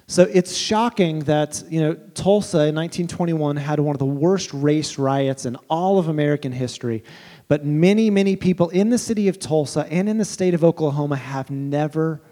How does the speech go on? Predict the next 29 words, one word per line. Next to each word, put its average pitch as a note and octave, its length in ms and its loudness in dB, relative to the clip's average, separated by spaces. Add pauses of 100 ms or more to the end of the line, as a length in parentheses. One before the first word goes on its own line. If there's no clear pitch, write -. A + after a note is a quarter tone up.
heard C#3 340 -2
of A#2 140 -4
it, - 220 -14 (680)
know D#3 240 4
nothing E3 540 0
about B2 320 -2
it. - 180 -14 (680)
There's D#3+ 140 4
a F3 40 2
community A3 500 6
that F#3+ 100 8
had F3 160 6
been F3+ 100 8
historically A3 880 4
disenfranchised, F3 1160 2
and G3+ 420 2
many A3 240 6
of F3+ 80 4
them F3+ 160 4
had F3 180 4
ancestors F3+ 680 0
who F3 100 4
were E3+ 100 8
brought F3+ 420 4
over F#3+ 400 6
in F3 80 4
the, E3+ 300 2
the E3 200 4
Atlantic F3 500 0